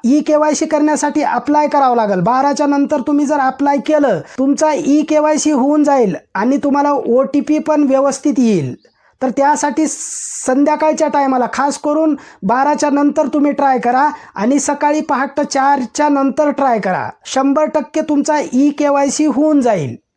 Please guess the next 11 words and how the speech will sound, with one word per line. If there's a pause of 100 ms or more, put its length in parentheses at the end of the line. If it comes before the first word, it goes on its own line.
(800)
ही
प्रक्रिया (100)
खूप
सोपी
आहे
मित्रांनो. (1600)
जर
तुम्हाला
समजत
नसेल
तर